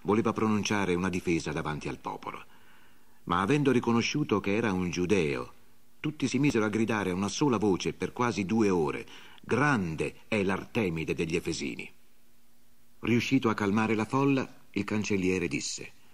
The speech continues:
"Cittadini di Efeso, chi è mai quell'uomo che non sappia che la città degli Efesini è la custode della grande Artemide e del suo simulacro caduto dal cielo? Poiché dunque queste cose sono inconfutabili,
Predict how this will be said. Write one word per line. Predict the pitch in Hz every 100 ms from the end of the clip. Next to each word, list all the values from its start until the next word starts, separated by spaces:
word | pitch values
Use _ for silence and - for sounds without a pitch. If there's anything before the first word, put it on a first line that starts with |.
| - - - - -
"Cittadini | - 104 113 110 123 117
di | 107
Efeso, | 92 62 - - 52 - - - - - -
chi | - 139
è |
mai | 123 110 85 73
quell'uomo | - 92 113 110 95
che | 113
non | 104 104
sappia | - 120 - 98
che | 92
la | 95
città | 95 101 117 101
degli | 90 90
Efesini | 87 82 113 95 78 - -
è | -
la | 90 90
custode | 113 - - 135 87 78
della | 80 78
grande | 82 98 85 80
Artemide | 76 - 87 58 58 62 - -
e | -
del | 82 82
suo | - 92
simulacro | - 98 87 95 92 98 76 -
caduto | - 82 98 87
dal | 78 80
cielo? | - 85 - - - - - - - - - - - - - - - -
Poiché | 101 104 120
dunque | 127 131 117 120
queste | 113 -
cose | 113 113 110
sono | 101 98
inconfutabili, | 95 90 87 80 78 104 110 120